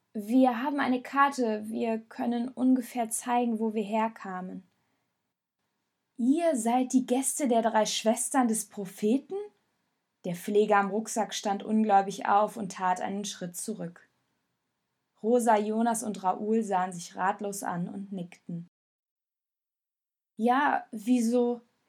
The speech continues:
"Gold ist eine Freundin von mir. Sie hat mir bereits alles erzählt. Ich dachte, wir haben hier schwerkranke, unheilbare Lufixe vor uns, die bald abscheiden werden.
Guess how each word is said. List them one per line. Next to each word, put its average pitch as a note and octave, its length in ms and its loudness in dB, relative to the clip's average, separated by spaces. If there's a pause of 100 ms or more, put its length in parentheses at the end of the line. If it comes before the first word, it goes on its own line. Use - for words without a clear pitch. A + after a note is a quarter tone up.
(320)
"Gold C4+ 240 12
ist C#4+ 160 -2
eine B3 180 4
Freundin D4 440 2
von G3 260 -6
mir. F3+ 340 -6 (160)
Sie A3+ 180 0
hat A3+ 120 2
mir A#3 120 0
bereits A3 460 4
alles A3+ 340 4
erzählt. G#3+ 760 -4 (560)
Ich - 200 -12
dachte, A3+ 380 0
wir G#3 120 4
haben A3 140 4
hier G#3+ 120 4
schwerkranke, A#3 840 2
unheilbare G#3+ 760 6
Lufixe A3 560 -2
vor G3+ 300 -2
uns, G#3 260 -8 (320)
die A3+ 80 2
bald G#3 280 6
abscheiden F#3+ 680 0
werden. F#3 460 -4